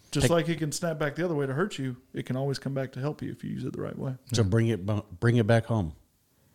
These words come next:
Speaker 1: Yes.
Speaker 2: Using emotional intelligence, emotional, uh, emotions within leadership. But what does it mean?
Speaker 3: Well, I mean, you've got a, you've got a responsibility to convey yourself as a leader at all times.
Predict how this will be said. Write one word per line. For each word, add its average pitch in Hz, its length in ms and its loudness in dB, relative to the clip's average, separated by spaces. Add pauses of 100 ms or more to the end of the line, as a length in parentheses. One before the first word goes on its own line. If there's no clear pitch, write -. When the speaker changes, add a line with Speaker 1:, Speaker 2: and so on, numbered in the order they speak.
(320)
Speaker 1:
Yes. 123 280 -2
Speaker 2:
Using 131 300 8
emotional 123 760 2 (920)
intelligence, 123 720 2
emotional, 117 880 6 (640)
uh, 104 220 4
emotions 131 680 6
within 117 280 4
leadership. 131 640 2 (880)
But 120 300 0 (220)
what 113 100 4
does 117 140 4
it 107 80 4
mean? 107 340 4 (480)
Speaker 3:
Well, 143 80 6
I 131 60 6
mean, 120 180 2
you've 113 120 -2
got 127 120 2
a, 101 140 0 (200)
you've 113 220 2
got 123 160 4
a 107 60 2
responsibility 98 1080 -2
to - 140 -4
convey 92 380 4
yourself 92 680 2
as 95 240 0
a 95 120 2
leader 90 420 2 (100)
at 98 120 -2
all 92 220 0
times. - 420 -10